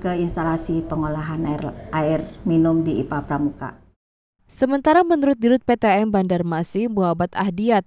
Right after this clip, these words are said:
Speaker 2: memastikan pasokan air baku masih aman dan dapat diolah untuk air bersih serta didistribusikan ke pelanggan, meski saat ini statusnya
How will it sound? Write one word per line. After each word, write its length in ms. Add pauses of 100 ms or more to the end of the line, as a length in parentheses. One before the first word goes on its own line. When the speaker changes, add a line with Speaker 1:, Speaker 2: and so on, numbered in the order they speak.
Speaker 2:
memastikan 560
pasokan 480
air 160
baku 320
masih 320
aman 320
dan 160
dapat 320
diolah 320
untuk 320
air 160
bersih 400
serta 320
didistribusikan 800
ke 160
pelanggan, 560 (300)
meski 320
saat 160
ini 160
statusnya 480